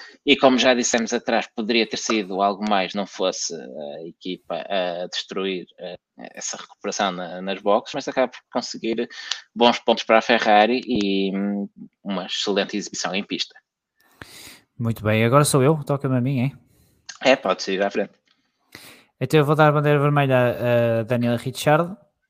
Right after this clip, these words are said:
Speaker 2: Pá, eh, mau fim de semana, eh, regra geral.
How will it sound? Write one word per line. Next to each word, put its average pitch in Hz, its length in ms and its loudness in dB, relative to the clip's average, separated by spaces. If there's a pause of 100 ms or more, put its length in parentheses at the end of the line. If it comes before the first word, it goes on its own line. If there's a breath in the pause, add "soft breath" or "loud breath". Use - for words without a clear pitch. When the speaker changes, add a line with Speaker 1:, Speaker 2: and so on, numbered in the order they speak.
(360)
Speaker 2:
Pá, 98 180 -16 (220)
eh, 110 500 -6 (320)
mau 123 300 4
fim 113 140 -2
de - 80 -10
semana, 95 340 -4 (240)
eh, 98 320 -6
regra 107 240 -2
geral. 98 340 -4